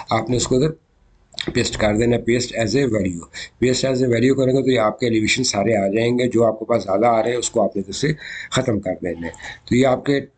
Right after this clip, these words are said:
अ, center line का एफ़आरएल आ जाएगा। उसके बाद आप pipe डाया, Pipe dye हमारा कितना है, आपने ये अपनी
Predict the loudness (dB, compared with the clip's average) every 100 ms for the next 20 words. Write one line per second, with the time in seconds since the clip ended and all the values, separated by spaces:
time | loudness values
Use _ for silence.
0 | -2 0 0 -2 0 0 0 2 0 0
1 | 2 2 2 -2 0 0 0 0 0 2
2 | 2 0 0 0 0 0 -2 -4 -14 _
3 | -14 -14 -4 0 2 2 2 4 2 2
4 | 0 2 2 2 0 2 2 4 2 2
5 | 2 2